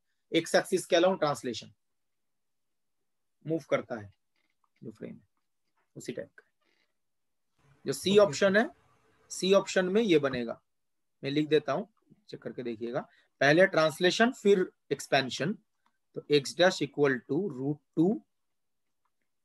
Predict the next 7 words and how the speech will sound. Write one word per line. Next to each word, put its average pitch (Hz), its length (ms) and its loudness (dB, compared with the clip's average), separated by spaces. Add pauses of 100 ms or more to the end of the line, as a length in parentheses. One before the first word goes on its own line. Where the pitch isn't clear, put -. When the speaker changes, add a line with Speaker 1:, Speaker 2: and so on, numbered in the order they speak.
(280)
Speaker 1:
x - 540 0 (1120)
plus 185 260 2
minus 139 520 0
one 135 220 0 (3000)
and 127 180 -4
y 131 220 2 (180)
dash 170 240 4